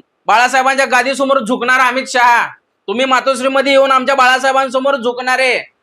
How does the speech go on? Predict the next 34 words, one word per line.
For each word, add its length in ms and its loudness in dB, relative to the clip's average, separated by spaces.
फोटो 200 2
व्हायरल 320 2
आहे 120 2
सगळीकडे, 360 -2
माहित 260 -2
आहे 120 -2
सगळ्या 240 0
देशाला. 480 -2
अरे, 260 2
नकली 320 0
तर 120 0
तुम्ही 260 0
लोक 180 2
आहात, 280 2
जे 120 -2
शिवसेनेच्या 500 0
पाठीत 360 0
खंजीर 280 0
खुपसून 420 -2
आमच्या 300 0
शिवसेनेचं 580 2
नाव 220 2
आणि 280 0
पक्षाचं 720 -2
या 460 2
मिंदीला 360 0
देण्याचं 280 -2
काम 280 -2
तुम्ही 180 -2
केलेलं 260 0
आहे, 100 -2
पाप 240 0
केलेलं 240 0
आहे. 200 -2